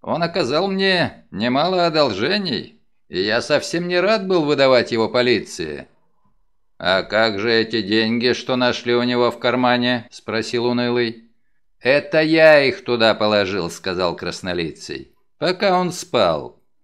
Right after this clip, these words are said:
Как только я увидел, что они едут, я их туда положил. Черный Билл,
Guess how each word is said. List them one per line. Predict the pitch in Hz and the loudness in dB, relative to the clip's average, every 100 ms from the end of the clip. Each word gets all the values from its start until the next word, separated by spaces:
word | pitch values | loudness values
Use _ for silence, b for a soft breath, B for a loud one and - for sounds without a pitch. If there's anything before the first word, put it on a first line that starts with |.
| _ _ - | _ _ -2
Как | 98 104 | 0 0
только | - 131 127 127 | 0 2 2 2
я | 120 123 123 | 4 6 6
увидел, | 123 135 127 123 | 4 2 2 0
что | - - | -2 0
они | 127 120 120 | 2 2 2
едут, | 123 147 139 123 - | 2 2 2 0 -2
я | 95 120 135 | 0 4 4
их | 135 120 | 4 0
туда | - 131 131 | -4 0 0
положил. | 131 131 131 120 135 120 90 62 - _ _ _ _ _ | 2 2 4 2 0 0 0 -6 -14 _ _ _ _ _
Черный | - 107 120 113 113 110 | -2 4 4 4 2 2
Билл, | 104 135 131 104 - | 2 2 2 -2 -8